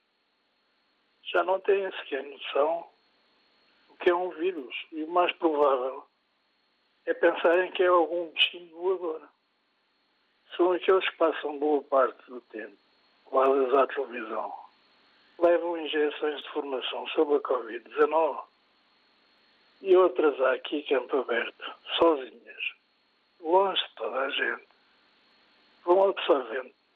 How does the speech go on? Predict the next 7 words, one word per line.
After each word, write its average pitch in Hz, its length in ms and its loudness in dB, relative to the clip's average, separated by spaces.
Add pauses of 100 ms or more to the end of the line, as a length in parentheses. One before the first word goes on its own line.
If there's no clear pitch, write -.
(160)
todos 180 380 2
eles, - 280 -10 (1200)
andam 135 320 -2
sempre 180 240 2
mascarados, 165 580 -4 (120)
sem 190 140 4
necessidade. - 840 -10